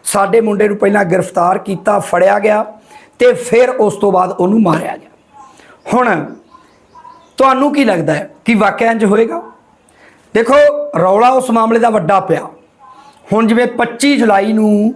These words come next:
ਸੰਗਰੂਰ ਦੇ ਵਿੱਚ ਜਥੇਬੰਦੀਆਂ ਨੇ ਪੁਲਿਸ ਜ਼ਿਆਦਤੀਆਂ ਦੇ ਖਿਲਾਫ, ਪੁਲਿਸ ਧੱਕੇਸ਼ਾਹੀਆਂ ਦੇ ਖਿਲਾਫ, ਜਾਂ ਜਿਹੜਾ ਅਣਐਲਾਨਿਆ ਪੁਲਿਸ ਰਾਜ, ਪੁਲਿਸ ਸਟੇਟ ਪੰਜਾਬ 'ਚ ਜਥੇਬੰਦੀਆਂ ਕਹਿੰਦੀਆਂ ਬਣਾਈ ਹੈ,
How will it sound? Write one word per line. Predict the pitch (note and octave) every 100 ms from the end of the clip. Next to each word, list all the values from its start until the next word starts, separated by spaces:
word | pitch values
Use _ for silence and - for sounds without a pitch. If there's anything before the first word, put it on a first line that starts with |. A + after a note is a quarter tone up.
| - - -
ਸੰਗਰੂਰ | - A#3 A#3 B3 C#4 C#4+
ਦੇ | C#4+
ਵਿੱਚ | B3 A#3 A#3 A#3 A#3 - F#3+
ਜਥੇਬੰਦੀਆਂ | D3 G#3 C4+ C#4 A#3 A3 A3
ਨੇ | A3
ਪੁਲਿਸ | G#3+ A3+ A#3 B3 -
ਜ਼ਿਆਦਤੀਆਂ | F#3+ G3 F#3 F#3 A3 A3 A3
ਦੇ |
ਖਿਲਾਫ, | G#3+ F#3 G3 G3 F#3+ G3+ - _ - - - -
ਪੁਲਿਸ | A#3+ B3+ B3+ -
ਧੱਕੇਸ਼ਾਹੀਆਂ | A#3 G3 F#3+ G3+ G#3+ B3+
ਦੇ | A#3+
ਖਿਲਾਫ, | A3+ G3+ F#3+ F#3 F3+ - - - - - -
ਜਾਂ | D#3 A3
ਜਿਹੜਾ | A3 A#3 A#3+ A3+ A#3 A3+ - - - A#3+
ਅਣਐਲਾਨਿਆ | C4+ C#4+ A#3+ A3 G#3+ A3+ A#3 A#3
ਪੁਲਿਸ | A#3 A3 G#3+
ਰਾਜ, | A3 F#3+ G3 G#3+ G#3
ਪੁਲਿਸ | A#3 G#3+ G#3 G3+
ਸਟੇਟ | - G3+ G#3
ਪੰਜਾਬ | G#3+ G3 F#3+ G3+ A3
'ਚ | G3
ਜਥੇਬੰਦੀਆਂ | G3 G#3 G3+ G3+ G3+
ਕਹਿੰਦੀਆਂ | - A3 G#3+ G#3+
ਬਣਾਈ | F#3 F3 E3+ A3 G#3
ਹੈ, | E3+ F3+ -